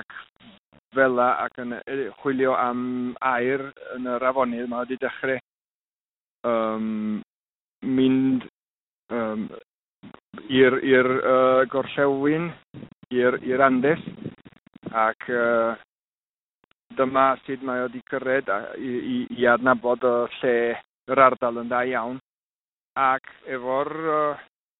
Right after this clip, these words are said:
wel, fel y ma-, ma' nhw wedi cyrraedd i'r Andes, a wedyn ma'r Llywodraeth Arian wedi rhoi darnau o, o, o tir i'r, yym,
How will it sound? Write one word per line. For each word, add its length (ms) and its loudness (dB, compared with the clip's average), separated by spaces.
wel, 240 -2
fel 200 2
y 60 -6
ma-, 180 -10
ma' 100 -6
nhw 220 -6
wedi 220 -8
cyrraedd 340 -6
i'r 120 -2
Andes, 320 -10
a 260 2
wedyn 320 -2
ma'r 260 4
Llywodraeth 560 0
Arian 500 0
wedi 320 -2
rhoi 560 2
darnau 640 2
o, 80 2
o, 160 0
o 0 -
tir 400 4
i'r, 400 2
yym, 640 -2